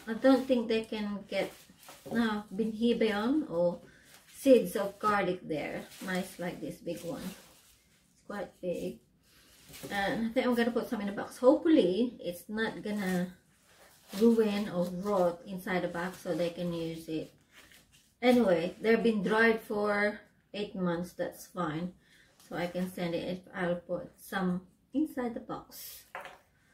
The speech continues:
So I can share it to my family as well. Even they are far, you know, I share them. Hello, Dad! Daddy Orlando and Mommy Telma.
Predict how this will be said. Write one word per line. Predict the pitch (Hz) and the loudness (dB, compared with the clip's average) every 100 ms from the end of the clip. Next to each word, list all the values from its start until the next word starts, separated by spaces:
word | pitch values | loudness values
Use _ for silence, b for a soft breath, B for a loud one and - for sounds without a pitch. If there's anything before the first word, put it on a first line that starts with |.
| _ - - | _ -20 -10
So | 277 | -6
I | |
can | - 240 262 | -4 -2 -4
share | - 185 | -2 -4
it | 180 | -4
to | 208 | -6
my | 175 | -8
family | 180 165 - - | -8 -10 -10 -12
as | - | -10
well. | 175 160 - | -8 -8 -4
Even | 226 247 254 | -2 0 0
they | 180 | 0
are | 185 196 - | -2 -8 -12
far, | 185 - 143 175 - _ _ b b b b _ - | -12 -12 -10 -12 -14 _ _ b b b b _ -16
you | 180 | -14
know, | - - 185 _ _ - - - | -14 -16 -16 _ _ -20 -20 -18
I | 185 | -14
share | 185 - 180 165 - | -14 -12 -10 -10 -12
them. | - - - 185 - - - - _ _ b b b - | -16 -18 -16 -18 -20 -20 -20 -20 _ _ b b b 6
Hello, | 285 392 | 10 12
Dad! | 370 370 381 392 330 - | 12 12 12 12 10 4
Daddy | - 294 269 294 285 | 4 6 10 10 10
Orlando | 240 226 247 247 233 240 240 262 262 262 302 - | 6 8 8 6 4 4 4 4 4 4 2 -4
and | 196 202 | -8 0
Mommy | 233 262 269 | 4 6 4
Telma. | 269 254 254 233 226 226 220 | 4 4 4 4 4 4 2